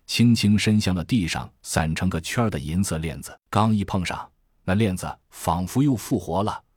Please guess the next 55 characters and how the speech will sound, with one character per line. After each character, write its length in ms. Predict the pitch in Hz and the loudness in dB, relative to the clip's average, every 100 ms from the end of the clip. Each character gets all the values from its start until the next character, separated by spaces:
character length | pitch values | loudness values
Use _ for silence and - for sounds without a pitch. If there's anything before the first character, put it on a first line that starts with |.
| - | -12
唰 420 | - - 92 92 | -6 -4 -2 -4
的 80 | 78 | -6
一 120 | 80 | -6
下 300 | - 80 - _ _ | -4 -6 -8 _ _
将 220 | - 95 98 | 0 2 4
棍 240 | 120 101 | 2 0
子 120 | 85 | -2
束 320 | 82 - 117 95 | -6 -2 -2 -2
缚 160 | 92 | -4
得 100 | 90 | 0
密 200 | 120 127 | 0 0
不 140 | 92 107 | -2 -4
透 200 | - 82 | -4 -2
风。 200 | 117 110 _ _ _ _ _ | 0 -2 _ _ _ _ _
“这 160 | - 95 | -2 0
东 200 | 120 131 | 2 2
西 120 | 110 | 0
好 280 | 98 - 80 | -2 -4 -4
神 240 | - 101 | -2 -2
奇！” 320 | 147 - 78 - _ _ - | -2 -4 -6 -8 _ _ 0
众 180 | 110 92 | 2 4
人 160 | 117 | 2
感 220 | 104 80 | 0 -2
叹 240 | 80 95 - _ _ _ _ | -4 -4 -6 _ _ _ _
，“到 220 | 120 98 | 0 0
底 120 | 85 | -2
是 140 | 85 113 | -2 -2
怎 160 | - | -2
么 80 | 90 | -2
出 160 | 98 104 | -2 -2
现 180 | 92 80 | -2 -4
的？” 240 | - - _ _ _ _ _ _ | -8 -14 _ _ _ _ _ _
甄 280 | - 127 127 | 2 4 4
笑 240 | 113 90 | 2 0
阳 260 | 80 87 113 | 0 2 2
把 160 | 107 80 | 2 -2
能 300 | 80 95 120 | 0 2 2
力 220 | 107 80 | 2 0
放 220 | - 92 | 0 -2
到 120 | 80 | -2
最 260 | 78 120 90 | -4 -2 -2
大， 260 | 80 - - - | -4 -8 -12 -4
警 320 | 95 92 92 | 0 2 2
惕 160 | - 151 | 2 0
地 120 | 80 | 2
关 280 | - 110 117 | 2 4 4
注 140 | 95 | 0
着 120 | 76 | -2
四 380 | - - 107 80 | -6 -4 -2 0
周 180 | 104 98 | 0 0
的 80 | 80 | -2
风 320 | - 95 92 | 0 2 2
吹 180 | - 78 | 0 -4
草 240 | - 62 | -6 -8
动。 200 | - 71 | -10 -10